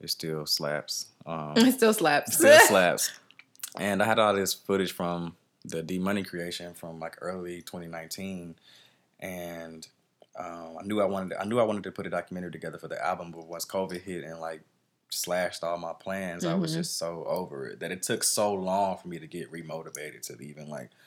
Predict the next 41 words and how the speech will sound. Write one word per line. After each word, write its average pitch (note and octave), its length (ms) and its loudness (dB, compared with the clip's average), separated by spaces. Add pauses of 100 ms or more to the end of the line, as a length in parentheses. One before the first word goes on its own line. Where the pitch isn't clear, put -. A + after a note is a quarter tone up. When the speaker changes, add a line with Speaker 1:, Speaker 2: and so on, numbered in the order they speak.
(340)
Speaker 1:
wanna, D#2+ 260 -6
like, D2+ 240 -4
look D#2 220 -8
at D#2+ 120 -6
the D2+ 60 -8
footage C#2 420 -12
to C#2+ 80 -12
even C#2 240 -12
begin D#2+ 460 -10
editing C#2 500 -10
or C#2 100 -14
anything. D#2+ 400 -10
So D#2+ 340 -6 (280)
Speaker 2:
Yeah. D#3 420 -2
Speaker 1:
it G2 60 -6
wasn't G#2 260 0
until, G2 180 -2
like, F#2 140 -4
late G2 160 -4
Oc-, F#2 240 -2 (100)
late G2 260 -4
November F#2 580 -4
that F2 120 -4
I E2 140 0
actually E2+ 260 -6
put F#2 160 -12
the D#2+ 80 -10
first E2+ 280 -10
episode D#2 400 -10
together. D#2+ 420 -10
And D#2+ 140 -12
then D#2+ 320 -12 (1040)
I, G#2 60 0
I A2+ 200 4
like C#3 240 6
it G#2+ 100 2
because A2 280 0
it's, G2+ 220 -2
like, F2+ 360 2
there's F#2 260 -4
no, F#2+ 460 -2